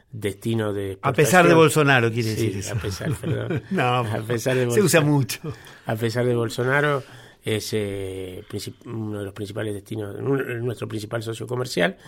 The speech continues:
Speaker 1: Y la otra cosa importante, las exportaciones manufactureras brasileñas tienen como principal destino a la Argentina, así que hay intereses objetivos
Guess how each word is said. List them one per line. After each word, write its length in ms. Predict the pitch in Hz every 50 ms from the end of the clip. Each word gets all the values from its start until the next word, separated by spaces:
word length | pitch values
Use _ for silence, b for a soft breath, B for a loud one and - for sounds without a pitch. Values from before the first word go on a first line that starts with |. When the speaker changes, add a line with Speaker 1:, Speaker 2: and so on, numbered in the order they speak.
| B B B B B B B B B B
Speaker 1:
Y 80 | - 139
la 120 | 143 151
otra 180 | 170 160 170 165
cosa 180 | 151 180 156 160
importante, 540 | 156 151 160 160 202 208 147 143 139 139
las 320 | 135 135 127 123 127 - -
exportaciones 500 | 131 - 139 127 127 139 135 165 175 151
manufactureras 640 | 139 131 127 - 127 113 - 139 139 147 143 131 120
brasileñas 540 | 120 117 117 - 127 135 156 180 170 139
tienen 220 | - - 123 117 107
como 360 | - 113 113 110 107 107 104
principal 460 | - 107 104 - - 117 110 117 113
destino 480 | 107 104 - - 131 127 131 127 123 B B B B B B B B B
a 80 | -
la 80 | 110 104
Argentina, 480 | 98 95 - 113 120 - 185 139 110 101
así 180 | - - 156
que 140 | 143 139 139
hay 140 | 123 117 110
intereses 640 | 104 98 - 107 110 113 110 - - 113 - - 107
objetivos 560 | 107 - - - - - 165 165 156 131